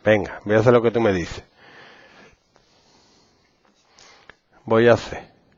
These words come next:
Y menor o igual que mil menos X.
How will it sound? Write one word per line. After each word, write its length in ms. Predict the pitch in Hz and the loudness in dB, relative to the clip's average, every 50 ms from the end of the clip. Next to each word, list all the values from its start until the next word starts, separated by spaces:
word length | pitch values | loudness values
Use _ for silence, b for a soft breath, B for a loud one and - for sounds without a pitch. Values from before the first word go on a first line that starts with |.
| _ _ _ _ _ _ _ | _ _ _ _ _ _ _
Y 340 | - 139 156 180 220 247 _ - - _ _ | -4 -2 -2 -2 -4 -8 _ -20 -20 _ _
menor 400 | - 113 110 110 110 113 117 113 | -8 -4 -4 -2 0 0 0 0
o 40 | 107 | -2
igual 440 | 101 101 101 123 147 180 202 233 240 - - - _ _ _ _ _ _ _ _ _ _ _ _ _ _ _ _ _ - | -4 -2 2 4 6 6 4 2 -2 -12 -20 -20 _ _ _ _ _ _ _ _ _ _ _ _ _ _ _ _ _ -10
que 180 | - 104 101 | -6 -6 -4
mil 240 | 98 101 107 120 143 | -4 -2 -2 -2 0
menos 360 | 160 156 156 151 131 104 90 | 0 2 2 2 0 -2 -4
X. 460 | 92 90 87 87 87 85 - - - | -4 -4 -4 -4 -4 -6 -8 -12 -18